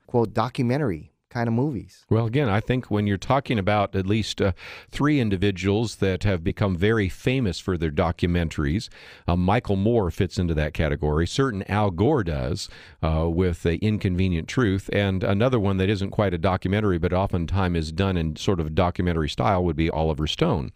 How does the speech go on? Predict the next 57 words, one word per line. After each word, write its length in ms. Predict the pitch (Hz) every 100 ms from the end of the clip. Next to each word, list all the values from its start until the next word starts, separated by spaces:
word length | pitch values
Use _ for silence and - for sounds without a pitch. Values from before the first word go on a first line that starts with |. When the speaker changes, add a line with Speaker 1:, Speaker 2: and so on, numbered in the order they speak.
| - - - -
Speaker 2:
Now, 200 | 113 98
I 160 | 90 117
would 160 | 104
say 200 | - 120
that 120 | 98 98
each 220 | 135 -
one 180 | 131 180
of 80 |
those 220 | 110 98 95
individuals, 840 | 98 87 143 117 92 87 90 85
I 180 | 82 92
think 300 | 104 98 95
if 220 | 87 -
you, 340 | 92 92 87
uh, 80 | 82
believe 460 | 80 92 113 120 104
everything 400 | 113 107 101 90
they 160 | 80
said, 440 | 73 135 139 82 76 - - -
then 220 | - 104 98
you, 200 | 95 95
uh, 120 | 90
really 320 | 95 127 98
have 160 | 92 90
not 200 | 95 -
served 320 | - 107 87
yourself 520 | 82 80 - 92 82
very 280 | 82 90 82
well, 360 | 82 123 76
because 340 | 76 90 95 98
all 160 | 131
you 120 | 156 127
have 100 | -
to 80 |
do 180 | 92 131
is 140 | 92 82
be 160 | 107
in 100 | 104
the 60 | 85
culture 360 | - 135 -
a 60 | 85
little 140 | 98
bit 220 | 123 87 85
and 120 | 87
know 200 | 104 98
that 160 | 85
there 160 | 110 101
have 100 | 90
been 160 | 92 85
some 220 | 87 85
real 160 | 143
questions 600 | - - 160 - 87 73
raised 320 | 82 80 78 92
about 280 | 76 71
what 160 | 78 78
they've 180 | 80 82
done. 320 | 123 87 -